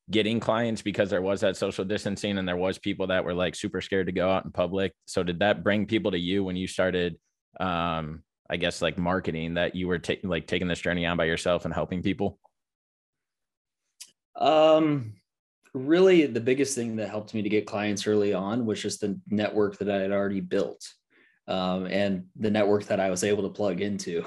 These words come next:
Speaker 2: <laughs> honestly, will be the
Speaker 1: Mm-hmm.
Speaker 2: big thing. You know, yeah, I have my network, but I was also able to plug into, to Indy and the community on Twitter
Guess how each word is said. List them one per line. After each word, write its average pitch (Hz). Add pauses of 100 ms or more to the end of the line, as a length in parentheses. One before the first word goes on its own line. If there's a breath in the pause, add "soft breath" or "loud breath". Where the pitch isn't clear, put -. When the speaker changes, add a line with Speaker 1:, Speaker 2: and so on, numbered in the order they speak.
Speaker 2:
<laughs> -
honestly, 92
will 92
be 90
the 98
Speaker 1:
Mm-hmm. 90
Speaker 2:
big - (220)
thing. 85
You 95
know, 98
yeah, 98
I 95
have 101
my 98
network, 117
but 104
I 95
was 95
also 95
able 95
to 92
plug 98
into, 90
to 95
Indy 117
and 101
the 92
community 92
on 90
Twitter 95